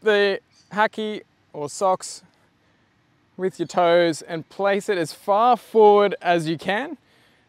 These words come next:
Stand back up and then reach to grab it again. So if you need to use a wall for balance, that's fine. But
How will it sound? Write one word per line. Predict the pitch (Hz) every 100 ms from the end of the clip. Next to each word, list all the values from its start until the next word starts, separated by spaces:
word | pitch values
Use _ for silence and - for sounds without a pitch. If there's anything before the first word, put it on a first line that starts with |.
| _
Stand | - - 175 180 175
back | 165 202
up | 285 - 160 _ _ _ _ _ _ _ _ _ _ _ _ _
and | 165 165
then | 160 160 160
reach | 165 170 - - _ _
to |
grab | 151 139 135 131
it | 127 - _ _
again. | 131 110 76 - _ _ _ _ _ _ _ _ _ _
So | - 202 170 151 -
if | 160
you | 170
need | 208 208
to |
use | 208 208
a | 185
wall | 151 185 208 214 208
for | 170 175
balance, | 175 185 196 196 - - _ _
that's | 165 156
fine. | - 190 190 190 185 - _ _ _ _ _ _ _ _ _ _ _ _ _ _ _ _ _ _ _ _ _ _ _ _
But | - 160 156